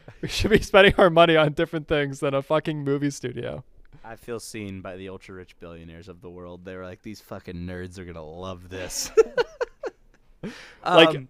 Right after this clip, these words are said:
Speaker 1: I'm all for this. This sounds, like, super cool, but not now. Not when we
Speaker 2: I
Speaker 1: have
Speaker 2: don't
Speaker 1: a, a planet dying and we need to find a new planet and
Speaker 2: <laughs>
Speaker 1: <laughs> c-, c-, go somewhere else to save the human race.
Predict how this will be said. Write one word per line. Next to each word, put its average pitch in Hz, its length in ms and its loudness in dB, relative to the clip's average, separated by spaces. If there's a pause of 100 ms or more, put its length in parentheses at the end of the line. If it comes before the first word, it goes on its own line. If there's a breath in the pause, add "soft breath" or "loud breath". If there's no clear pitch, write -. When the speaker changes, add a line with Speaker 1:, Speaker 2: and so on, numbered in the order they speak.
(140)
Speaker 1:
I'm 190 160 8
all 214 240 6
for 240 320 8
this. 165 160 2
This 196 120 0
sounds, 220 220 2
like, 196 160 -2
super 233 440 -2
cool, 226 340 6
but 143 300 2 (220)
not 180 180 -6
now. 156 320 0 (260)
Not 175 180 2
when 190 260 4
we 175 80 0
Speaker 2:
I 165 40 0
Speaker 1:
have 165 160 2
Speaker 2:
don't 147 220 4
Speaker 1:
a, 139 40 2
a 139 40 4
planet 151 400 2
dying 117 400 -2
and 120 100 -4
we 123 80 -6
need 123 200 -4
to 135 120 -4
find 123 300 -2
a 123 40 -4
new 120 140 -4
planet 117 440 0
and 113 340 -8
Speaker 2:
<laughs> - 20 -20
Speaker 1:
<laughs> - 80 -18
c-, 175 160 -4 (500 loud breath)
c-, - 180 0
go 165 200 10
somewhere 151 320 6
else 135 220 6
to 147 100 -4
save 139 300 4
the 143 80 2
human 139 320 4
race. 139 440 2